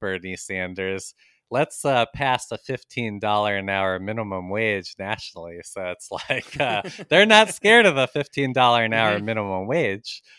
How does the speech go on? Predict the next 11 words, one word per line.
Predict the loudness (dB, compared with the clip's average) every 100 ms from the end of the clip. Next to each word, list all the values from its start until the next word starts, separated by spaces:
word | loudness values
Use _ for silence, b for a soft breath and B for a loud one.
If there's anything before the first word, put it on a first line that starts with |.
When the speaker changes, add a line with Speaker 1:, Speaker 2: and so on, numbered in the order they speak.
| B _
Speaker 1:
but | 0 0
they | 0 2
are | 4 4
<laughs> |
scared | 0 -6 -6 -4 2 2 4 2
of | 0 0
their | -2 0
workers, | -2 -2 -2 -2 -2 -4
uh, | -6 -4 -6
unionizing. | -8 -8 -8 -10 -16 -18 -18
Speaker 2:
Mm. | -18